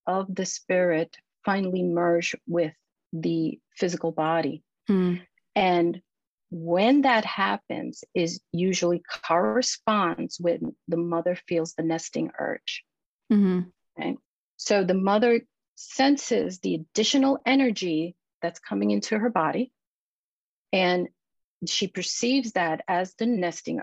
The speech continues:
Speaker 1: urge or the nesting instinct. And so what happens during the nesting instinct, right? You get the surge of energy. You want to make everything ready for the coming of your baby.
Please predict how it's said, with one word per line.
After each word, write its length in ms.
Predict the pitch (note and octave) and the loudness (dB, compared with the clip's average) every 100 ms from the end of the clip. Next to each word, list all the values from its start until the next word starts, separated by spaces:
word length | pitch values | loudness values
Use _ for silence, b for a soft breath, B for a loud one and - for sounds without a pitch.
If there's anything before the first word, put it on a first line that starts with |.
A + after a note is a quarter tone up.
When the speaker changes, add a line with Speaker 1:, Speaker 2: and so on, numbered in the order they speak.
| - | -4
Speaker 1:
urge 400 | D3+ A3+ C4+ F#3 | -2 -2 -2 -2
or 160 | F3+ | -2
the 100 | F3 | 0
nesting 520 | F3+ E3 E3 - A3 - | 0 0 -2 -2 -4 -2
instinct. 640 | F#3 F3 - G#3 B3 - - _ _ _ _ _ - | -4 -4 -4 -4 -4 -8 -20 _ _ _ _ _ -2
And 200 | G3 F#3+ | -2 -2
so 280 | - G3 | 0 2
what 240 | F#3 G3 A3 | 2 2 0
happens 480 | G#3+ G3+ - F3 E3+ | 0 -2 -2 -6 -2
during 300 | E3+ E3+ E3 | -2 -2 -2
the 100 | E3+ | -2
nesting 460 | E3 D#3 - E3+ | -4 -6 -6 -4
instinct, 640 | - D#3+ E3 - D#3+ - E3 | -2 -4 -4 -6 -6 -6 -2
right? 320 | F3 G3 - | 0 0 -2
You 100 | F#3 | -2
get 180 | E3+ E3 | -2 -2
the 80 | D#3 | -4
surge 400 | - A#3 A#3+ A3 | 2 2 4 2
of 80 | |
energy. 420 | A3+ A3+ G#3 - F3 | 2 2 0 -4 -6
You 180 | E3+ | -6
want 220 | E3+ F3+ F3+ | -6 -2 0
to 60 | |
make 340 | E3+ F#3+ G#3 - | 0 0 0 0
everything 460 | G#3 A#3 - G#3 | 0 -2 -4 -4
ready 260 | G3 G#3 G#3 | 0 0 -2
for 240 | - G3+ | -4 -2
the 80 | F3+ | -2
coming 400 | F3 A3 G#3 F#3+ | -2 -4 -2 -2
of 80 | F3+ | -2
your 140 | F3 - | -4 0
baby. 440 | F3+ F3+ D#3+ - | 0 0 -2 -6